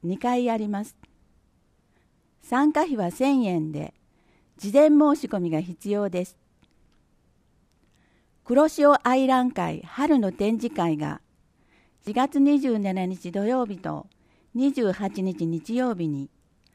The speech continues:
即売があります。シャボテン多肉植物品評会が、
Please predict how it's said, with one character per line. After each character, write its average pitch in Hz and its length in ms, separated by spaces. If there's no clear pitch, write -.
即 269 320
売 269 240
が 247 140
あ 240 40
り 233 120
ま 220 180
す。 - 80
シ - 200
ャ 214 80
ボ 262 120
テ 262 180
ン 254 100
多 - 220
肉 269 260
植 247 260
物 214 240
品 214 240
評 214 280
会 160 280
が、 139 220